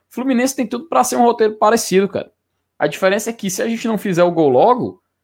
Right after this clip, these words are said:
a tendência é o Fluminense ficar lá martelando, martelando, a gente tentando propor o jogo. Eles depois vão pegar a bola, vão martelar novamente. Então, de todos os jogos, até o Saulo tava brincando ontem, né? É o jogo que a gente pode pontuar, que não pode pontuar,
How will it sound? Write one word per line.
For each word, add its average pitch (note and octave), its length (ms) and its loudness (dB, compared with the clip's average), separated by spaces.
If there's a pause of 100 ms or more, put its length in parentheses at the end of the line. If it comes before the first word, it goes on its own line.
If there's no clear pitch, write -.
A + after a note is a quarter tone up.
a B2 120 0
tendência G#3 500 -2
é C#4 40 -6
o - 20 -6
Fluminense A#3 380 -10
ficar A#3 220 -6
lá G3+ 340 4
martelando, G3 760 -2
martelando, F#3 460 -4
a F3+ 60 -4
gente F3 180 -8
tentando F3 320 -10
propor G3 360 -6
o - 20 -4
jogo. E3+ 420 -4 (320)
Eles D3+ 220 -4
depois E3 360 -2
vão D#3 140 -4
pegar C#3+ 280 0
a F3+ 40 2
bola, D#3+ 320 2
vão D#3+ 160 -4
martelar F3 460 0
novamente. D#3+ 640 -6 (420)
Então, G#3 320 -8
de F#3+ 120 -14
todos C#4 280 -6
os G#3+ 100 -2
jogos, D#3 460 0
até - 200 -4
o F#3+ 360 -4
Saulo D3+ 240 0
tava C3+ 200 0
brincando C#3 400 -4
ontem, C#3+ 320 0
né? C3 260 -2
É G#2+ 160 -4
o A2 60 -8
jogo C#3 220 -4
que C#3+ 80 -8
a - 20 -6
gente C3+ 160 -8
pode C3 220 -2
pontuar, C3 460 0
que - 80 -12
não C#3 80 -8
pode B2+ 220 -6
pontuar, A#2+ 500 -4